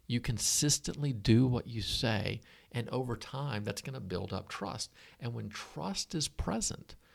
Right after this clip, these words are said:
you can truly put your heart out on the table. I can talk to you about anything if I trust you. I-, if I don't fear that you might use me or manipulate me or make fun of me,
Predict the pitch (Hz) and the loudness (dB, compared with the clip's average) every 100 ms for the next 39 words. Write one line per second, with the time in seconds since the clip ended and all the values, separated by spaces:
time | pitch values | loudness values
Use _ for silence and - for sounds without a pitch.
0 | - - _ 147 180 190 - 185 202 - | -20 -20 _ -2 0 -2 0 2 4 8
1 | - 123 113 127 160 120 123 117 - - | 8 6 0 0 2 0 -2 -4 -4 -4
2 | - - - - - - 302 302 170 - | -6 -12 -14 -20 -8 -4 -2 -2 2 4
3 | - - 110 113 131 - 101 101 92 - | 4 0 -2 2 2 2 0 2 0 -4
4 | - - 139 131 107 - 87 90 90 - | -10 -2 -2 -2 -6 -8 -6 -6 -10 -16
5 | _ _ _ _ 143 - - - - - | _ _ _ _ -8 -8 -4 -2 -2 -6
6 | 131 - _ _ _ _ _ - - - | -12 -14 _ _ _ _ _ -20 -12 0
7 | - 123 113 147 160 - 151 139 143 113 | 4 8 10 10 8 4 4 6 6 4
8 | - 117 120 104 101 117 139 143 147 147 | 4 4 4 2 4 6 6 4 2 2
9 | - 98 98 110 143 160 151 160 - 143 | 2 0 2 2 4 2 2 0 -2 0
10 | 139 117 - 101 110 - - 120 151 156 | 2 2 0 0 -2 -4 4 6 6 4
11 | 160 165 | 2 0